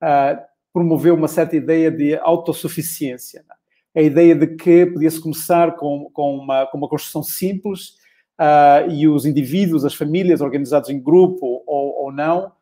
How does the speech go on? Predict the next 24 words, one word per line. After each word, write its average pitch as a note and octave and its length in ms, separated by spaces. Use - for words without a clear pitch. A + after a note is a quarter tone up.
ah, D3 200
deveriam, D#3 520
ah, C#3 380
ter, D3+ 420
ah, C#3 120
sob C#3 320
a C3 80
sua D3 220
responsabilidade, D#3 1040
ah, C#3 400
a D3 60
possibilidade D3 760
de, C3+ 140
de B2 100
crescer F#3 420
e B2+ 100
de, - 100
e C#3+ 160
de B2+ 60
manter C#3 360
uma C#3 220
estrutura C3+ 540
au-, - 340
ah, A#2+ 260